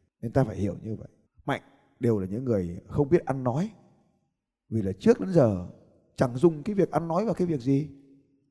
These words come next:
nhỉ? Thì ta cũng nghe vậy, ta biết vậy. Nhưng mà rõ ràng họ phải là người hoạt ngôn đấy chứ. Chỉ có điều là sau thời gian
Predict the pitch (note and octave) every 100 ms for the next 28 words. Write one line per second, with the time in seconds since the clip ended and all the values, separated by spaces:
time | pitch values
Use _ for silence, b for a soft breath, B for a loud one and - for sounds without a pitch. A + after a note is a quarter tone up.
0 | _ A2 G2 - _ _ _ _ - A#2+
1 | A2+ D3+ E3+ F#3+ F#3+ F#3+ E3 - D3+ F#3+
2 | A#3+ D3 - - _ _ _ _ _ -
3 | F#3 F3+ D#3+ F3 A3 G#3+ E3+ D#3+ D#3 C#3+
4 | C3 D3 D#3+ D#3 E3 D#3+ E3 G3+ G#3 A3
5 | A#3+ C4 C4 - _ _ _ _ _ _
6 | _ _ - A#2+ F#3 E3+ D#3 D3 C3+ C3
7 | F3+ F3 E3+ C3 A#2 A#2+ D#3+ E3+ E3